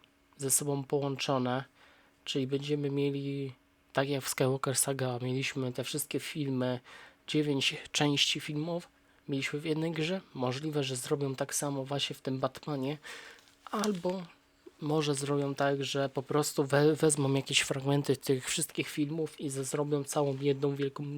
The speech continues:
dużą historię, bo też jeden z twórca mówił, że gra się ma opierać nieco o filmach,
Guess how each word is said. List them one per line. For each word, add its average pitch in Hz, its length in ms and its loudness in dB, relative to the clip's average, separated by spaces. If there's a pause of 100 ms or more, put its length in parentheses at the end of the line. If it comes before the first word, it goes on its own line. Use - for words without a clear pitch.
(180)
dużą 139 340 -2
historię, 156 640 0 (540)
bo 160 240 4
też 156 240 0
jeden 147 300 4
z - 80 -4
twórca 139 380 -2
mówił, 139 360 -4
że 131 240 0 (460)
gra 147 160 2
się 147 160 0
ma 143 100 4
opierać 139 400 2
nieco 139 260 2
o 127 40 -2
filmach, 185 600 0